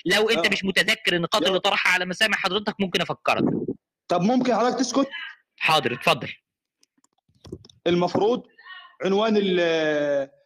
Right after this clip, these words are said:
Speaker 2: عنوان المناظرة ماذا؟ هل محمد كان نبيا مرسلا أم لا؟ الأستاذ لم يتطرق لأي حاجة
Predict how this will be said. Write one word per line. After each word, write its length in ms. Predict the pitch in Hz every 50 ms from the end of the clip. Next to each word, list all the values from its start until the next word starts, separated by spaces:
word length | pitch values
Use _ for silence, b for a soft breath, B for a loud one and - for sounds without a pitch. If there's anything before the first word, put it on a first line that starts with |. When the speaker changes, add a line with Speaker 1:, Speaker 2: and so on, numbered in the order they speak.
| _ _ -
Speaker 2:
عنوان 340 | 147 165 180 196 214 220
المناظرة 760 | 214 196 190 175 175 170 160 160 156 165 180 190 160 175 170
ماذا؟ 340 | 160 175 175 170 175 202 196 _ _ _ _ _ _ _ _ _ _ _ _ _ _ _ _ _ _ -
هل 340 | 190 226 233 214 175 131 120 - -
محمد 640 | 127 143 143 - 208 233 220 196 185 185 185 180 -
كان 380 | - - 214 233 214 202 202
نبيا 320 | 190 180 175 180 220 220 208
مرسلا 540 | 180 175 196 226 226 - - 185 147 131 123
أم 80 | 113 110
لا؟ 160 | 107 104 104 - B B B B B
الأستاذ 600 | - 220 196 233 220 - - 262 269 277 - 170
لم 220 | 214 262 285 277 254
يتطرق 760 | 254 254 254 240 240 - - 262 277 262 262 262 247 254
لأي 420 | 220 220 214 240 277 277 247 247 233
حاجة 400 | - 240 254 285 285 277 302